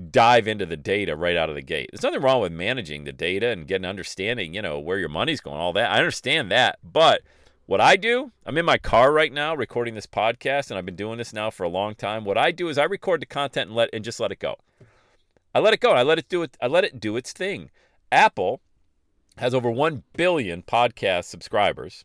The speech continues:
okay, all over the world, two hundred plus countries out there. You can see it for yourself. Just look at all the different countries. And so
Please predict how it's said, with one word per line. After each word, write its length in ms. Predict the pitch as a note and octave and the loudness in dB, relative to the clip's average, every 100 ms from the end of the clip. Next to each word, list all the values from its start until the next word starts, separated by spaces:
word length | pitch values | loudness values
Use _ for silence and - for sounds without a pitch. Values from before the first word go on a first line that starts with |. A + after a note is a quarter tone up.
| - | -10
okay, 440 | D#2+ - F2 - _ _ _ _ _ | -10 -4 -2 -2 _ _ _ _ _
all 220 | B2 E3 E3+ | 6 8 6
over 140 | B2 | 4
the 80 | F#2+ | -4
world, 520 | F2+ C3 E2+ D#2+ G2 | -2 0 2 0 -4
two 160 | D3+ D3+ | -4 -2
hundred 200 | C#3+ G#2 | -2 -2
plus 240 | A#2+ G#2+ | -2 -2
countries 540 | - C3+ C3+ F2 E2 | -4 -8 -8 -10 -6
out 220 | D2+ D2+ - | -4 -6 -6
there. 240 | C#2+ F#2 | -6 -4
You 120 | G#2+ | -6
can 120 | F#2 | -12
see 180 | E2 C#3+ | -10 -6
it 100 | C3 | -6
for 100 | - | -6
yourself. 540 | D#2 - A2 A2+ E2 - | -10 -6 0 0 0 -6
Just 180 | F#2 | -10
look 120 | G#2+ F#2+ | -6 -2
at 60 | |
all 120 | F#2 | 0
the 60 | F#2+ | 0
different 260 | F2+ F2+ - | -4 -10 -10
countries. 480 | A2 A#2 F2 E2+ - _ _ _ - | -10 -8 -10 -10 -16 _ _ _ -8
And 160 | C#3+ | -8
so 480 | - D#3+ D3 C3+ - | -2 4 6 4 0